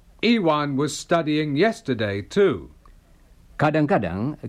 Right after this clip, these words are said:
Speaker 2: kita ingin mengajukan pertanyaan singkat dengan memakai kata kerja pembantunya saja. Kita mungkin ingin mengecek keterangan yang telah diberikan seperti berikut.
Speaker 1: Ewan's studying in the library.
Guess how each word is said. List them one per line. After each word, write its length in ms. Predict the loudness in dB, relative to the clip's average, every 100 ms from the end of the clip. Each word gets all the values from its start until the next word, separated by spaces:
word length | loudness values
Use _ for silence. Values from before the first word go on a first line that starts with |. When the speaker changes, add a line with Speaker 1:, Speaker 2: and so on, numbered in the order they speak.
| -2
Speaker 2:
kita 240 | 2 2
ingin 240 | 2 4
mengajukan 560 | 4 4 2 2 0 0
pertanyaan 480 | 0 0 0 0 -2
singkat 480 | 0 0 2 0 -2 _ _ -6
dengan 320 | 0 2 4
memakai 640 | 4 4 2 2 2 0
kata 240 | -2 -2 -2
kerja 400 | -2 0 2 2
pembantunya 560 | 4 4 0 0 -2
saja. 480 | 0 -2 -2 -8 -16 -20 _ -20 _ _ -20 -20 -20 -2
Kita 320 | 0 2 2
mungkin 400 | 2 2 2 2
ingin 400 | 4 4 6 4 4
mengecek 520 | 2 2 2 -2 -2
keterangan 480 | -2 -2 0 0 2
yang 240 | 2 2
telah 160 | 0 -2
diberikan 680 | -2 -2 0 0 0 -2 -4
seperti 440 | -8 -4 -2 0
berikut. 560 | 0 0 -4 -12 -14 -20 _ -20 -20 -20 -20 -20 -20 -20 -20 _ -6 0
Speaker 1:
Ewan's 720 | 2 2 0 0 -4 -8 -14
studying 640 | -12 -2 0 2 0 0
in 80 | 0
the 80 | 0
library. 720 | 2 2 0 -2 -4 -6 -10